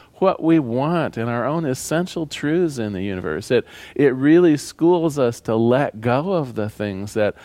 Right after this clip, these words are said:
that are either untrue or unsuitable for us. The second agreement, not taking things personally, allows us to experience life as it is,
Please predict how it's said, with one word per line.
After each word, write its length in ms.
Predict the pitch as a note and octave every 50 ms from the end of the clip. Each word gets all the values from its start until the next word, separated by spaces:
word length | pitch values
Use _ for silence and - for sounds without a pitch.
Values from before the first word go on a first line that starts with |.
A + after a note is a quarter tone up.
| - - - -
that 120 | C3+ C3+
are 140 | C3+ B2+ A2
either 340 | - C#3 D#3 D#3 D3+ C#3 G#2
untrue 720 | - A2+ C3 C3+ C3+ C3 - - - D#3+ E3+ F3 F3 D#3
or 100 | B2+ A2+
unsuitable 880 | - G#2+ C3 C#3 C#3 C3 - - - D3 D#3+ F3 D#3 B2 A2 F#2+ F2+
for 380 | - - - - G2+ G2 F2+ E2
us. 400 | F2 F2 D#2 - - - - - _ - - - - - - - - -
The 120 | - D3 D3
second 400 | - - F3+ G3 - - A3 G3
agreement, 480 | E3 C#3 C#3+ C3+ B2 B2+ B2+ A#2 G#2+
not 280 | B2 C3+ D3+ D#3 C#3+ -
taking 380 | - E3+ D#3 D#3 - C#3 B2+
things 340 | - - C3 C3 B2 A#2+ - -
personally, 720 | - - - F3 G#3 B3 - - - C3 A#2 G2+ A2 - - - - - -
allows 640 | - B2+ C#3 C#3 C#3+ C#3+ D3+ D#3+ E3+ F3+ F#3 E3+ E3+
us 240 | E3 D#3+ D#3 - -
to 220 | - - D3+ C3+
experience 920 | A2+ A#2+ B2 - - - - - D3+ D#3 D#3 D#3+ E3 D#3+ D#3+ D#3 D3 -
life 420 | B2 A#2 A#2+ B2 B2+ C3 C3+ - - -
as 300 | - A2+ A2+ B2 B2 A#2
it 200 | A#2+ A#2 F#2+ -
is, 540 | F#2 C#3+ F#3+ G#3+ D#3+ A2+ G#2 G#2+ A2 - -